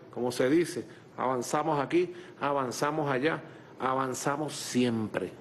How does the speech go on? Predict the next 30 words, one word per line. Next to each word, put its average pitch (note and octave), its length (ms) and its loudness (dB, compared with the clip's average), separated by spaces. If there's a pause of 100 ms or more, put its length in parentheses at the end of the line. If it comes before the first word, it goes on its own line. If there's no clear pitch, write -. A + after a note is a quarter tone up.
(300)
Ni D#3 320 4
el D3+ 180 2
covid D#3+ 340 2
diecinueve, B2 720 2 (640)
ni D#3+ 360 4
el D#3+ 180 4
ataque F#3+ 800 2
artero E3 760 2
de F#3 80 4
los D3+ 120 2
golpistas, B2+ 680 0 (420)
ni D3 200 2
el D#3 160 4
ataque F3+ 440 2
artero F3+ 600 2
del E3+ 180 2
gobierno E3+ 640 4
gringo F#3+ 440 2 (320)
que E3 160 2
nos D3+ 160 2
detenga. C#3+ 560 2 (360)
Sí - 480 -2
se - 220 0
puede, F#3 320 2
Venezuela. D3 580 2
Adelante, F3 540 2
gobernador F3 680 2 (160)
del E3 140 4
estado G3+ 320 2
Apure. F3 340 0